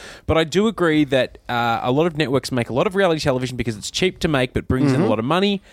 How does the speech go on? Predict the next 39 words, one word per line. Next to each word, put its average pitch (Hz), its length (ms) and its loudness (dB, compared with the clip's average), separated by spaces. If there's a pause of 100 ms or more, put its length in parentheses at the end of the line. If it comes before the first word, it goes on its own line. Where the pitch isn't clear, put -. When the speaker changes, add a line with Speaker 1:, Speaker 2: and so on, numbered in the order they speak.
(300)
Speaker 1:
and 143 140 -2
as 113 120 0
a - 20 2
Speaker 2:
Very 104 120 0
Speaker 1:
result, 151 360 0
Speaker 2:
cheap. - 60 -14
Speaker 1:
they 131 160 2
are 123 40 2
putting 120 360 -2
less 139 500 -2
money 123 360 -2
into 117 400 -4
genuine 131 680 0
creative 107 520 -2
content. 104 520 -6
I 123 140 2
agree 123 360 -2
with 131 220 -2
that. - 200 -6
I 123 40 -2
Speaker 2:
Mm-hmm. 123 260 2
Speaker 1:
think 247 140 0
that's 110 200 -6
a 110 40 -10
very 139 400 0
valid 113 540 -4 (300)
argument 117 420 -4
against 113 380 -8
reality 104 280 -4
television. 120 460 0
Speaker 2:
Yeah. 95 160 2 (480)
Speaker 1:
However, 123 600 0 (720)
the 135 120 2
argument 127 300 0
in 110 40 -6
favour 185 300 0
of 151 80 -2
reality 123 260 0
television, 110 640 -4